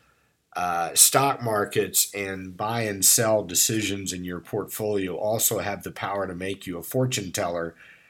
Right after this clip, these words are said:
which one must assume if we're going to invest when the future is more clear, it implies that there is going to be something that taps us on the shoulder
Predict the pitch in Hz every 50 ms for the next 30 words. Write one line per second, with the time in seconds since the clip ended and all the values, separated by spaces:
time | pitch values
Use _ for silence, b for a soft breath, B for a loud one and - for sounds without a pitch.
0 | b b b b b b b - 117 110 98 - - - - _ _ _ _ _
1 | _ _ _ _ - 98 98 104 104 101 98 107 107 98 - - - 82 82 -
2 | - - 185 208 143 110 104 98 98 98 98 90 87 - - - 95 101 98 98
3 | 101 104 101 101 95 92 85 - - 95 87 85 85 82 95 101 101 98 - -
4 | - 90 90 90 82 87 82 - - 110 104 98 - - 87 85 87 95 92 87
5 | 95 98 98 95 90 - - - 147 139 120 107 - - 120 113 110 107 117 113
6 | - - 165 170 170 165 147 139 139 131 127 - - B B B B B B B
7 | B B B B 113 110 123 120 113 113 110 - - 120 127 127 131 135 135 127
8 | 120 120 113 117 131 143 151 156 151 143 127 123 123 117 - - - 170 170 170
9 | - 165 156 151 135 110 104 - - 135 - 170 - - - - 170 151 127 147
10 | 143 135 135 131 120 127 - 131 123 117 104 90 92 90 80 80 -